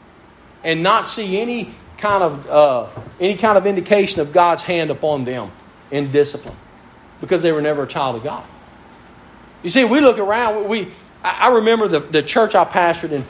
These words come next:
in, in, in Louisiana. I got to looking at the church roll one day, and it was a church about this size. There was over four hundred people on the roll.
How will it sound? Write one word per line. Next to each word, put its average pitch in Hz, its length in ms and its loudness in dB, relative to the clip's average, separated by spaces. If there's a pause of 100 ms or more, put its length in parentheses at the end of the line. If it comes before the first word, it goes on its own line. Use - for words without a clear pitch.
(100)
in, 139 140 -4
in, 123 400 -6 (120)
in 143 160 0
Louisiana. 143 540 0
I 180 100 4
got 196 160 2
to 165 60 -6
looking 165 240 -2
at 147 120 -6
the 127 80 -10
church 156 340 -2
roll 151 240 2
one 127 160 -2
day, 120 260 0 (520)
and 185 100 4
it 254 100 6
was 240 80 -6
a 233 60 -4
church 233 300 2
about 190 280 2
this 190 160 0
size. 123 460 -2 (640)
There 226 120 6
was 180 140 0
over 180 320 2
four 262 420 2
hundred 214 440 -4
people 190 420 -2
on 165 200 0
the 139 80 -2
roll. 139 460 2